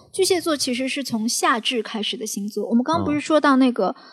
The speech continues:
Speaker 1: 摩羯座是冬天开始，他有一种匮乏感和一种焦虑感嘛。
Speaker 2: 嗯，嗯。
Speaker 1: 那么在北半球的夏天，就是巨蟹座的这个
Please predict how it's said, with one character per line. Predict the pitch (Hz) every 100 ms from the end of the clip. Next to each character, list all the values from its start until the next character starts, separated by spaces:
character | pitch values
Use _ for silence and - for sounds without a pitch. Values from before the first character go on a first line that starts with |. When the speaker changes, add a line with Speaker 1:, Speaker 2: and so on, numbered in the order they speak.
| _
Speaker 1:
摩 | 233 240
羯 | 254 233
座 | 262 233
是 | 240
冬 | 277 294
天 | 285 262
开 | - 233
始， | -
他 | 220 240
有 | 190
一 |
种 | 220 196
匮 | - 269
乏 | 233 202
感 | - 214 202
和 | 208
一 |
种 | 208 196
焦 | - 269 277
虑 | 277
感 | 226 214
嘛。 | - 180
Speaker 2:
嗯， |
嗯。 | - _ _
Speaker 1:
那 | 285 330
么 | 294 269 269 _ _
在 | - 311
北 | 269 208
半 | - 285 269
球 | 233 202
的 | 240
夏 | 240 381 254
天， | - 208 208
就 | 247
是 | 247
巨 | - 359
蟹 | - 226
座 | 220
的 | 202
这 | 220
个 | 208 190 160